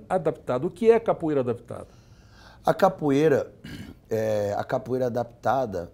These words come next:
Speaker 2: é adaptar, adaptar a, a cada deficiência, a cada faixa etária. Por quê? Hoje, por exemplo, como que eu vou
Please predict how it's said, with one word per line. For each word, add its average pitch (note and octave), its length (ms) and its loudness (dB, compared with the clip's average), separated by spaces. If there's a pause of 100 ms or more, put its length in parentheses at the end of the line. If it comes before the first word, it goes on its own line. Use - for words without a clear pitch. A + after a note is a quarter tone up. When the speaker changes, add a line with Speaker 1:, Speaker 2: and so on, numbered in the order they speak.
(160)
Speaker 2:
é G2 400 -2 (200)
adaptar, C3 920 0 (580)
adaptar G#2 960 2 (440)
a, F#2+ 640 0 (100)
a F#2+ 100 -6
cada C3+ 400 -4
deficiência, G2+ 1000 -10 (320)
a G#2 100 -8
cada A#2+ 300 -4
faixa A2 360 -8
etária. F#2+ 540 -4 (480)
Por E3 200 -2
quê? F2 340 -8
Hoje, C3+ 500 -4 (260)
por A2+ 160 -6
exemplo, G#2+ 640 -6 (360)
como F3+ 440 -2 (100)
que C#3 220 -2
eu C#3 160 0
vou B2+ 560 -2